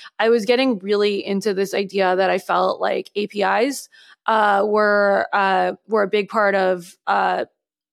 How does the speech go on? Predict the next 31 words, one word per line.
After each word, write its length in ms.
the, 400
both 300
the 100
problem 640
and 240
the 60
cure 480
for 240
a 80
lot 240
of 100
what 100
I 140
was 200
seeing. 420
So, 360
um, 240
I, 80
I, 280
I 60
can 120
get 160
more 200
into 200
that 220
later, 560
but, 360
um, 300
A 120
P 120
Is 320